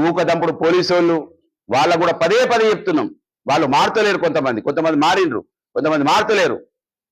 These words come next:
వాళ్ళకు కూడా చెప్తున్నాం, తస్మత్ జాగ్రత్త బిడ్డలారా. మా మీద కేసు అయితే మా అంటే నాలుగు రోజులు పోయేస్తాం, కానీ మీ మీద కేసు అయితే మీ ఉద్యోగాలు పోతే మీ పిల్లలు రోడ్డుల మీద పడతారు.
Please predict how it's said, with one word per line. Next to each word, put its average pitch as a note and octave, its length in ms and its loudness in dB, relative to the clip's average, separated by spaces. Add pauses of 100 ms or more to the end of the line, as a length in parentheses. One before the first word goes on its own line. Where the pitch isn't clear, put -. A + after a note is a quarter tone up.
(720)
వాళ్ళకు C3+ 260 0
కూడా B2+ 160 -4
చెప్తున్నాం, G#2 360 -4 (180)
తస్మత్ B2 420 -6
జాగ్రత్త A2+ 380 0
బిడ్డలారా. F2+ 400 -4 (800)
మా A#2 60 2 (100)
మీద C#3 100 0 (120)
కేసు C#3+ 240 -2
అయితే D3 120 -2 (100)
మా B2+ 160 0
అంటే C#3+ 240 -8
నాలుగు C#3 160 0
రోజులు C3 200 -4
పోయేస్తాం, D3 360 -2 (440)
కానీ G#2+ 200 -2
మీ A2 140 0
మీద B2 120 0 (120)
కేసు A2 220 -4
అయితే G2+ 200 -4
మీ G2 40 -2 (120)
ఉద్యోగాలు G#2+ 380 -2
పోతే F#2+ 140 -8 (100)
మీ F2+ 40 -10 (160)
పిల్లలు A2+ 320 -2
రోడ్డుల A#2 320 -2
మీద F#2+ 160 -4
పడతారు. E2 260 -10